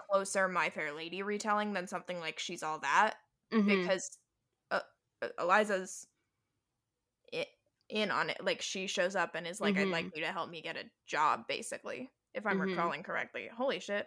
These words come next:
Speaker 1: what goes on in the beginning of this movie? I can
Speaker 2: Her
Speaker 1: tell
Speaker 2: name's
Speaker 1: you
Speaker 2: Eli-
Speaker 1: all the musical numbers, but, like
Speaker 2: Priorities are set.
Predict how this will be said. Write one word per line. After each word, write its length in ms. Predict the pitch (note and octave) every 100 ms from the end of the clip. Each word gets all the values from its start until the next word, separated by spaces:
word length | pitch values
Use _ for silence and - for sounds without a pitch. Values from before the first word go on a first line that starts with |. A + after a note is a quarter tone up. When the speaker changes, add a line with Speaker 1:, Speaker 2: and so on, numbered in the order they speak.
| _
Speaker 1:
what 220 | A#3+ D4 B3+
goes 200 | B3 A3+
on 140 | G#3+
in 60 | G3+
the 60 |
beginning 300 | F#3+ G3 G3
of 60 | F#3+
this 120 | F#3
movie? 380 | G3+ G#3 - - _ _ - - - - - - -
I 60 | C#4
can 100 | G#4+
Speaker 2:
Her 60 | E4
Speaker 1:
tell 40 |
Speaker 2:
name's 160 | D4+ A#3
Speaker 1:
you 60 |
Speaker 2:
Eli- 140 | D4 A#3
Speaker 1:
all 220 | A3 A#3
the 100 | G#3
musical 380 | G#3 G3+ G#3 F3+
numbers, 500 | D#3 C3+ C#3+ - - - -
but, 180 | G#3
like 360 | G3+ F#3+ F#3 - - - - - _ -
Speaker 2:
Priorities 680 | B3 A#3 A3+ A#3+ B3 B3 A3+
are 180 | - G3+
set. 380 | - F3 E3